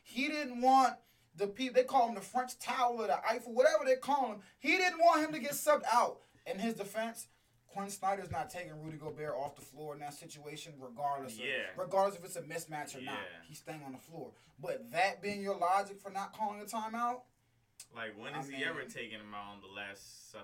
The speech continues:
Speaker 2: couple seconds? And even if you don't call it after the rebound, at least when they don't have a
Speaker 1: A
Speaker 2: shot,
Speaker 1: shot. Call
Speaker 2: call
Speaker 1: a
Speaker 2: that joint.
Speaker 1: timeout. Thank
Speaker 2: When this
Speaker 1: you.
Speaker 2: man, um, ri-,
Speaker 1: Thank
Speaker 2: man, if I
Speaker 1: you,
Speaker 2: was a coach,
Speaker 1: man.
Speaker 2: right when I see Marcus Mar-,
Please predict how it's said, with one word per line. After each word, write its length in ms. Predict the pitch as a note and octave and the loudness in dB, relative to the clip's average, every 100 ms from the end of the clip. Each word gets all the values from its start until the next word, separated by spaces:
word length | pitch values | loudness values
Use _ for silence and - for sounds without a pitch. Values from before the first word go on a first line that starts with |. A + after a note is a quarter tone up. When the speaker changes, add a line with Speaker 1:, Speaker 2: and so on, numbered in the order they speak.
| - | -18
Speaker 2:
couple 220 | A2 - | -10 -10
seconds? 600 | - G2+ - D#2 - - _ _ _ _ - | -10 -16 -18 -20 -20 -20 _ _ _ _ -8
And 300 | E3 E3 D#3+ | -4 -4 -6
even 300 | G#3+ B3 G#3+ | -6 -4 -4
if 160 | G#3+ G3 | -6 -6
you 80 | F#3 | -6
don't 320 | E3+ F#3 - | -4 -4 -4
call 280 | - D#3+ D3 | -6 -4 -2
it 60 | C#3 C#3 | -2 -4
after 200 | - A#2+ | -6 -12
the 80 | |
rebound, 500 | A2 D#3+ G#3+ C#3+ C3 C3+ | -10 -10 -6 -4 -4 -2
at 100 | D3 | -2
least 300 | E3+ D4 - | -2 -4 -4
when 120 | A3 G3+ | -2 0
they 120 | F#3+ | 0
don't 220 | G#3 G3 | 0 4
have 220 | G3 F#3+ | 4 4
a 60 | F3 A3+ | 4 4
Speaker 1:
A 60 | A3+ | 4
Speaker 2:
shot, 0 | |
Speaker 1:
shot. 640 | - G3 B3+ C#4 C4 - - - | 8 10 10 10 6 0 -8 -6
Call 200 | - C4+ | 2 8
Speaker 2:
call 180 | B3 A3+ | 10 10
Speaker 1:
a 20 | |
Speaker 2:
that 380 | G#3+ - C#4 C4+ | 10 8 4 2
joint. 120 | C4+ | 0
Speaker 1:
timeout. 460 | C#4+ C#4+ C4+ - | -4 -2 -2 -2
Thank 260 | A#3+ B3 B3+ | -4 -2 -2
Speaker 2:
When 140 | F#3+ | 0
this 220 | G3+ G#3+ G3+ | 2 2 4
Speaker 1:
you. 60 | |
Speaker 2:
man, 500 | A#3+ A#3 A3+ A3 G3 | 4 6 6 6 6
um, 760 | F#3 F#3+ F#3 F3+ F3 E3+ E3 C3+ A#2+ | 4 2 4 4 2 -2 -10 -14 -12
ri-, 120 | - - | -10 -6
Speaker 1:
Thank 300 | G#3+ A#3+ G3 | -4 -2 4
Speaker 2:
man, 240 | F#3+ F3+ | 6 6
if 60 | F#3 | 6
I 80 | F#3 | 4
Speaker 1:
you, 60 | |
Speaker 2:
was 80 | F3 | 4
a 20 | E3+ | 0
coach, 180 | F3 E3+ F3+ | 2 2 2
Speaker 1:
man. 80 | |
Speaker 2:
right 280 | F3+ F3+ F3 | 6 6 6
when 120 | F3 | 2
I 100 | E3 | 2
see 180 | E3 F3 | 2 -2
Marcus 320 | D#3+ D#3+ D#3+ | -2 -2 -2
Mar-, 260 | D#3+ E3 | -6 -8